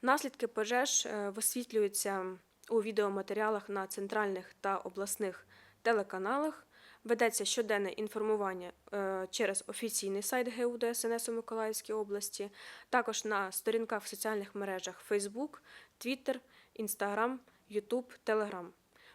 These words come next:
У щотижневому дайджесті новин, е, постійно виходять сюжети проблемного характеру щодо недопущення пожеж. Також розміщується інформація в друкованих виданнях та радіомовленні.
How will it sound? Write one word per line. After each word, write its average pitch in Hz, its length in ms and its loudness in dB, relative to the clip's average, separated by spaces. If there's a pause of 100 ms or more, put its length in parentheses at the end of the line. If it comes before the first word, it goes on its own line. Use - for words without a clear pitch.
У 269 100 -2
щотижневому 226 680 2
дайджесті 208 520 0
новин, 269 400 2 (100)
е, 226 240 4
постійно 254 440 0
виходять 226 360 2
сюжети 220 520 2
проблемного 208 560 0
характеру 277 640 0 (340)
щодо 247 260 2
недопущення 208 680 0
пожеж. 180 460 -8 (680)
Також 302 320 2
розміщується 226 600 2
інформація 214 540 0
в - 20 -16
друкованих 214 580 -2
виданнях 208 440 -2
та 240 320 2
радіомовленні. 185 880 -6